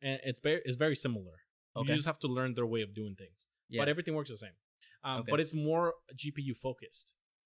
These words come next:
Speaker 1: So when you're
Speaker 2: Mm.
Speaker 1: rendering and stuff like that, y-, it's better if you have a, like, not only that, but when you're render or cutting, it's
Speaker 2: Mm.
Speaker 1: better if you have a G P U, a, a powerful G P U.
Speaker 2: Okay.
Speaker 1: Like, uh, Adobe is more focused on a, uh, a C P U.
Speaker 2: Yeah, the
Speaker 1: And,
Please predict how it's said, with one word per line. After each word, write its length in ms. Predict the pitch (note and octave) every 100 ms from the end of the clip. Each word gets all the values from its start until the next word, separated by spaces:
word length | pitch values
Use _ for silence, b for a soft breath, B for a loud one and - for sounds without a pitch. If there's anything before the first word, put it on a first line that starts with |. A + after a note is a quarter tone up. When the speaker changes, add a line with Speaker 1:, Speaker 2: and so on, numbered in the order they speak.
| _
Speaker 1:
So 160 | - D#3+
when 120 | D3
you're 140 | C#3
Speaker 2:
Mm. 60 | A#2+
Speaker 1:
rendering 480 | B2 C#3+ D3+ D3+ D3+
and 80 | C#3
stuff 120 | C#3
like 180 | C#3 C#3
that, 60 | -
y-, 180 | C3 C#3+
it's 140 | B2+
better 200 | B2 C#3+
if 100 | C3+
you 60 | C#3
have 100 | C3+
a, 60 | -
like, 240 | C3+ B2
not 140 | D#3+ G3
only 140 | F3
that, 80 | C#3
but 40 | A#2+
when 100 | B2
you're 100 | A#2+
render 300 | C3+ D#3+ D#3
or 140 | A#2+
cutting, 400 | - A#2 D#3 G3+ _ _ -
it's 240 | B2+ A2+
Speaker 2:
Mm. 60 | A#2
Speaker 1:
better 200 | C3 C3+
if 80 | B2+
you 40 |
have 100 | A#2+
a 40 | A2
G 180 | B2+ B2
P 120 | A#2
U, 300 | A2+ B2 C3+
a, 200 | A2+ A#2+
a 60 | A2
powerful 360 | - B2 A2+
G 120 | G#2 G2+
P 140 | G2+
U. 120 | F2+ F#2 _ _ _ -
Speaker 2:
Okay. 240 | A2+ A2+ G#2+
Speaker 1:
Like, 220 | A#2+ B2 -
uh, 60 | A2+ B2
Adobe 400 | B2 C#3 E3 C#3+
is 100 | B2
more 120 | C3
focused 320 | A#2+ C3 C3
on 120 | A#2 G#2
a, 280 | G2+ -
uh, 140 | G#2 F#2+ F#2+ _ -
a 120 | G#2+
C 140 | - G#3
P 100 | B2
U. 240 | G2+ A#2 - -
Speaker 2:
Yeah, 220 | A#2+ G#2+
the 60 |
Speaker 1:
And, 80 | A2